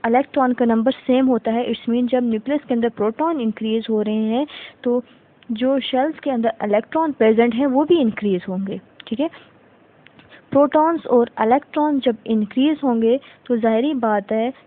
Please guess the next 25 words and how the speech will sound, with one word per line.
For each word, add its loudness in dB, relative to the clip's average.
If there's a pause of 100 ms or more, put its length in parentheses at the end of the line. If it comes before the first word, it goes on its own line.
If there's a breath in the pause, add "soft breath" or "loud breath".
(100)
number 2
of 2
shells -4
भी -2
increase -2
होंगे, 0
क्योंकि -2
जो -4
electrons 0
होते -2
हैं, -2
वो -2
shells -2
के -4
अंदर 0
रिवॉल्व 0
करते -4
हैं। -2 (1160 loud breath)
तो 2
जब 2
number 2
of 0
shells -4
increase -2
होंगे, 0